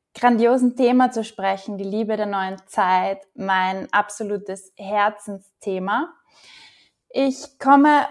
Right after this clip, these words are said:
ursprünglich aus Oberösterreich, lebe aber eigentlich nur mit einem Fuß hier, weil ich <laughs> mit meinen zwei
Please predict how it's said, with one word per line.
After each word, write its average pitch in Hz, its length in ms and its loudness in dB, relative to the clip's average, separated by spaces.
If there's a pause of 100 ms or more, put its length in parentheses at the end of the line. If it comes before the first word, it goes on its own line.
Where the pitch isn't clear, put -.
ursprünglich 254 680 -2
aus 208 220 -4
Oberösterreich, 240 880 2
lebe 233 320 -2
aber 202 260 2
eigentlich 202 480 -2
nur 220 180 -2
mit 220 280 -6
einem 220 320 0
Fuß 262 340 -8
hier, 254 400 -4
weil 220 220 2
ich 214 180 -2 (100)
<laughs> - 100 -20
mit - 180 -8
meinen 208 340 -4
zwei 190 220 -2